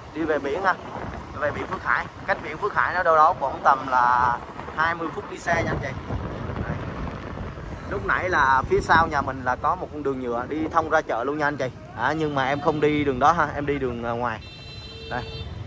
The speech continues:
Đó, đây là chợ, chợ Hòa Long đây ha. À, anh chị quan tâm căn nhà này thì inbox liền cho em ngay chợ Hòa Long nha. Giá chỉ có ba tỷ còn bớt ha. Anh chị quan tâm thì làm việc trực tiếp với chủ luôn. Cách chợ này khoảng tầm ba trăm mét nha anh chị.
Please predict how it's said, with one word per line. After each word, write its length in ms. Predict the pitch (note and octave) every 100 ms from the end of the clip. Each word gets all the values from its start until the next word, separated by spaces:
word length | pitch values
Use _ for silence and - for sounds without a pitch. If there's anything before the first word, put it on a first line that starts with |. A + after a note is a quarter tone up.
| -
Đó, 180 | G#2+ A#2 - -
đây 120 | C#3
là 80 | C3
chợ, 320 | C3+ B2 B2+ - -
chợ 80 | B2
Hòa 120 | A#2+
Long 180 | C3+ C#3
đây 80 | D3
ha. 100 | D3+ - - - - - - - - - - -
À, 80 | A2+
anh 140 | D3+ D#3
chị 60 | B2+
quan 160 | D3 D3+
tâm 200 | D3 D3
căn 180 | D3+ D3
nhà 160 | C3+
này 120 | C3 B2
thì 100 | B2+
inbox 320 | C#3+ E3+ F#3
liền 180 | D#3 C3+
cho 80 | D3+
em 140 | D#3
ngay 120 | F3+
chợ 160 | F3+ C#3
Hòa 160 | C#3
Long 200 | D#3+ E3
nha. 100 | F#3 F3 - - -
Giá 140 | D3+
chỉ 120 | F3+ D3
có 60 | E3
ba 180 | E3+
tỷ 100 | D#3+ C#3+ D#3
còn 140 | D3
bớt 160 | E3+ G3
ha. 100 | E3+ -
Anh 140 | D#3+
chị 80 | C#3 C3
quan 160 | D#3
tâm 180 | D#3 D#3
thì 60 | C#3+
làm 180 | C#3 B2
việc 80 | B2
trực 140 | B2+
tiếp 100 | E3+ F3
với 80 | F#3+
chủ 180 | G3+ A#3+
luôn. 100 | E3+ - - - - - - - - - - - - - - - - - - -
Cách 120 | F#3+ -
chợ 140 | B2+
này 100 | C3+
khoảng 160 | B2+ D3
tầm 180 | C#3 C3+
ba 140 | D#3+
trăm 140 | D#3
mét 160 | D#3+ F3
nha 60 | D#3+
anh 80 |
chị. 100 | C#3+